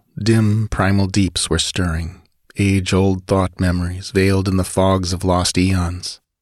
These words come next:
He had been here before, thought Cain. He knew all this of old, the lurid flames beating back the sullen night,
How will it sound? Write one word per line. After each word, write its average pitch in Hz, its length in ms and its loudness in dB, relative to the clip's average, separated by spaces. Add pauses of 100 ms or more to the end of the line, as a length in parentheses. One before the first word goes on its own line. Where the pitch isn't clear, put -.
(300)
He 131 140 2
had 117 240 0
been 135 160 4
here 127 160 6
before, 110 560 2
thought 87 320 -2
Cain. 67 600 -4
He 113 160 2
knew 127 240 6
all 117 140 4
this 113 200 2
of 107 140 0
old, 110 640 2
the 85 80 -2
lurid 82 500 0
flames 87 560 0
beating 85 380 -2
back 82 260 -2
the 98 80 -2
sullen 85 560 0
night, 80 380 -2